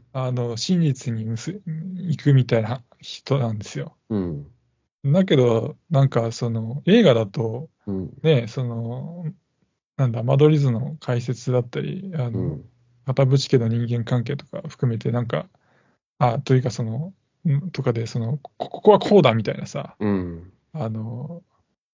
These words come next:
Speaker 1: 言い当てちゃうみたいな感じ。
Speaker 2: そうですね。
Speaker 1: そうそう。で、その、お面もさ、あの、
Speaker 2: うん。
Speaker 1: 百歩譲って、なんていうの、ゆずきの母親怪しいよね、みたいな、
Speaker 2: うん。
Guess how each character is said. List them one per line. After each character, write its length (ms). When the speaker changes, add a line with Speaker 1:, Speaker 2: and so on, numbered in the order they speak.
Speaker 1:
言 120
い 20
当 100
て 140
ち 120
ゃ 40
う 60
み 100
た 80
い 40
な 60
感 140
じ。 60
Speaker 2:
そ 120
う 40
で 40
す 140
ね。 160
Speaker 1:
そ 120
う 40
そ 120
う。 160
で、 520
そ 180
の、 480
お 100
面 300
も 100
さ、 380
あ 40
の、 20
Speaker 2:
う 40
ん。 40
Speaker 1:
百 240
歩 100
譲 140
っ 20
て、 200
な 120
ん 60
て 80
い 20
う 60
の、 180
ゆ 140
ず 100
き 100
の 60
母 240
親 220
怪 120
し 200
い 40
よ 80
ね、 140
み 100
た 120
い 60
な、 300
Speaker 2:
う 100
ん。 300